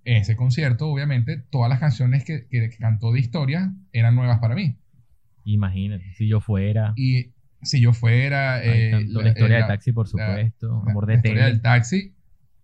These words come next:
Speaker 1: Amor de Tele. Y de hecho, esas fueron dos canciones las que me impactaron en ese concierto, que luego descubrí que eran de este disco. Una fue Amor de Tele,
Speaker 2: Ok.
Speaker 1: y la otra fue Del Otro Lado del Sol.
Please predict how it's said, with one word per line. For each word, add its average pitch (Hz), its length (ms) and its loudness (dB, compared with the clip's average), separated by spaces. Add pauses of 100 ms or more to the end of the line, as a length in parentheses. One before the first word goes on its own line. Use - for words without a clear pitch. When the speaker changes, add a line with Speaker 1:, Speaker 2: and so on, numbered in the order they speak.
Speaker 1:
Amor 104 220 0
de 120 120 0
Tele. 139 400 0
Y 131 280 -2
de 120 120 4
hecho, 180 240 2
esas - 260 -6
fueron 160 240 -2
dos 190 180 -2
canciones 185 800 -4 (140)
las 127 240 2
que 131 80 -2
me 127 100 0
impactaron 123 760 0
en 123 80 -2
ese 107 180 -2
concierto, 127 580 -4 (640)
que 151 120 0
luego 131 300 0
descubrí 170 380 -2
que 175 100 -8
eran 143 140 -2
de 113 60 2
este 107 140 -4
disco. 185 400 -6 (120)
Una 113 260 2
fue 143 120 -4
Amor 143 200 -2
de 160 100 -8
Tele, 123 380 -2 (360)
Speaker 2:
Ok. 120 160 -8 (400)
Speaker 1:
y 131 60 -4
la 135 100 0
otra 131 200 -2
fue 175 220 -8
Del 131 140 2
Otro 120 180 2
Lado 120 220 2
del 113 140 0
Sol. 98 320 -12